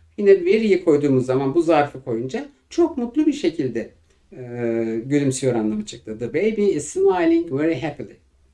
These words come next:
Ya da she speaks English extremely well. She speaks English extremely well.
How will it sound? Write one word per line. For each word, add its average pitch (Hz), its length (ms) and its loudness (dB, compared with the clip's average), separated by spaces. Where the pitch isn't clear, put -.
Ya 143 120 -4
da 123 240 -4
she - 220 -2
speaks 214 680 -2
English 185 680 4
extremely 185 720 4
well. 120 440 -4
She - 200 -6
speaks - 640 0
English 175 560 4
extremely 170 680 2
well. 117 520 -4